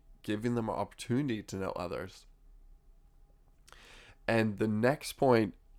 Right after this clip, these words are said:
it kinda ties in with this, in small group communities. Small groups are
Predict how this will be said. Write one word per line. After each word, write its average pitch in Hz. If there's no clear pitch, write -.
it 107
kinda 117
ties 107
in 101
with 98
this, 85
in 98
small 113
group 104
communities. 107
Small 123
groups 113
are 107